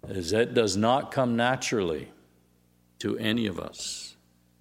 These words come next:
And it took an act of God not only to awaken me to that and you to that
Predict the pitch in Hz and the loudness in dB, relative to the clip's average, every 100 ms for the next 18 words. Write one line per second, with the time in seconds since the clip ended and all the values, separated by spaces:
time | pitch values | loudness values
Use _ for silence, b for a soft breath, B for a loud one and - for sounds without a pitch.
0 | _ _ _ _ _ _ _ _ _ _ | _ _ _ _ _ _ _ _ _ _
1 | _ _ _ _ _ _ _ _ _ _ | _ _ _ _ _ _ _ _ _ _
2 | _ _ _ - 135 127 131 - - 202 | _ _ _ 2 4 4 2 0 0 0
3 | 220 - - 147 131 135 156 185 196 - | 0 -4 2 2 2 2 2 2 0 -2
4 | 135 113 139 135 139 143 139 135 123 113 | -2 2 2 2 2 2 2 2 0 0
5 | 131 117 110 123 202 240 175 135 123 156 | 0 2 2 2 2 2 2 4 2 2
6 | 269 302 254 - 110 98 95 120 170 143 | 2 0 0 0 2 4 6 4 2 0
7 | 139 156 254 285 - 127 98 85 85 110 | 0 0 0 0 0 2 2 2 2 0
8 | - | -4